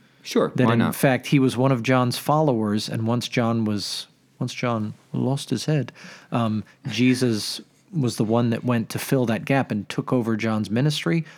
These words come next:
Speaker 2: I have nothing to prove or disprove that theory. It's
Speaker 1: Yeah.
Speaker 2: just a theory.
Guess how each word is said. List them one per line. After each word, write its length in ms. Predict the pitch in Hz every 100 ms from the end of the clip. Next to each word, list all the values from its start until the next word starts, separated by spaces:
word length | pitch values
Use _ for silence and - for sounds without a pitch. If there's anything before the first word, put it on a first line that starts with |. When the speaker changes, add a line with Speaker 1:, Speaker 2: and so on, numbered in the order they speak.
| -
Speaker 2:
I 40 | -
have 200 | 82 92
nothing 540 | 101 131 147 139 127
to 80 | 113
prove 320 | - 123 110
or 40 |
disprove 500 | 101 104 - 131 117
that 180 | 113 -
theory. 340 | - 151 151 147
It's 140 | 120
Speaker 1:
Yeah. 120 | 95 -
Speaker 2:
just 380 | - 151 143 131
a 40 |
theory. 380 | - 92 73 -